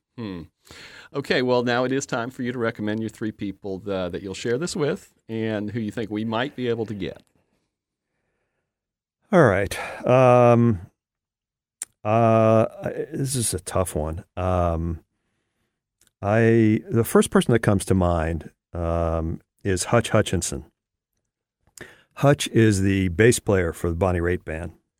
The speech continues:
Speaker 2: Um, and, uh, he knows everybody in the music industry. And, and now that I know that your show is really a music show, <laughs> um,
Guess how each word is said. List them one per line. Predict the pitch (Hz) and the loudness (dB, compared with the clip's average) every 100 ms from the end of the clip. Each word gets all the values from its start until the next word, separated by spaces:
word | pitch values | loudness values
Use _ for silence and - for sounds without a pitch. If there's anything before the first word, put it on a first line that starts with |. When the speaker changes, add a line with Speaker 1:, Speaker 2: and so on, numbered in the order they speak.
| _ _ _ _ _ _ - | _ _ _ _ _ _ -8
Speaker 2:
Um, | 90 87 87 85 82 82 - - | -4 0 0 -2 -4 -8 -12 -8
and, | 95 90 87 87 87 82 - _ _ | -4 -2 -2 -2 -2 -4 -8 _ _
uh, | 87 85 87 82 - | -8 -4 -4 -4 -8
he | - - 147 147 | -8 2 4 6
knows | 113 110 104 104 - _ - | 6 6 4 2 -6 _ 0
everybody | 117 107 110 98 95 90 90 | 2 4 2 2 0 0 -2
in | 90 | -2
the | 87 | -2
music | 87 90 87 82 | -2 -2 -2 -4
industry. | 78 78 - 78 80 - _ _ _ - - _ | -6 -8 -8 -8 -8 -12 _ _ _ -20 -20 _
And, | 107 101 - | -4 -4 0
and | 107 104 | 2 6
now | 127 131 | 6 6
that | 117 | 6
I | 104 | 6
know | 101 110 104 | 6 6 4
that | 95 | 2
your | 95 | -2
show | 92 - 95 90 | -2 2 2 2
is | 85 | 0
really | 90 113 92 | 2 4 4
a | |
music | 85 117 107 98 | 6 6 6 2
show, | - 92 82 - _ - - - 202 - | -2 -4 -6 -8 _ 4 6 4 0 0
<laughs> | - - - 151 - 160 - | -12 -10 -10 -10 -10 -6 4
um, | 107 113 104 | 6 6 6